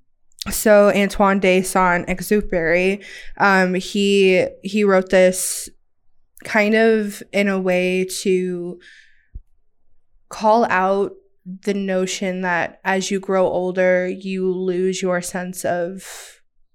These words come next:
imagination, you lose your sense of identity in a lot of ways while you're trying to grow your new identity. Um, so the film definitely explores that and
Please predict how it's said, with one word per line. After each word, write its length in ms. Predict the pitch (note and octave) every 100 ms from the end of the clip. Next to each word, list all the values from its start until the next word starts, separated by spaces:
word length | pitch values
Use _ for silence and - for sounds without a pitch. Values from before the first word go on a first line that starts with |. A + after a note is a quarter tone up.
| _ _ _
imagination, 1120 | G3 F#3 F3+ F3+ F3 F3 - G3+ G#3 A3+ A#3 A#3 - - _ _
you 200 | G3+ G3
lose 240 | F#3+ F#3 F#3
your 120 | F3
sense 420 | F#3+ F3+ F3+ -
of 800 | - F3 F3+ F3 F3 E3+ - - _ -
identity 960 | F#3 F#3 F#3 E3 F#3 G3+ G#3+ A#3 A#3 -
in 120 | G3+
a 80 | G3
lot 260 | F#3 F#3 F#3
of 140 | F#3
ways 440 | F#3+ F#3+ G3+ A3 G#3
while 120 | F3+
you're 160 | F3+
trying 400 | F3+ - F#3 F#3
to 160 | F#3 F#3+
grow 340 | F#3 F3+ F3+
your 220 | F#3 F#3 F3+
new 200 | F3+ F#3
identity. 800 | G#3 A3 A#3 B3 B3+ C4 C4 C4 - - - - - -
Um, 560 | G3+ G3 F#3+ F#3 F#3 - _ - -
so 600 | - - G#3+ G3+ F#3+ F3+ -
the 140 | G3
film 420 | F#3+ G#3+ G#3+ G#3+
definitely 540 | G3+ G3+ - G#3+ G3+ F#3
explores 640 | F3+ - - F#3 F3+ F#3
that 500 | F#3+ E3 F3 E3+ - - F#3+ -
and 560 | G3+ F#3+ F#3 F3+ E3+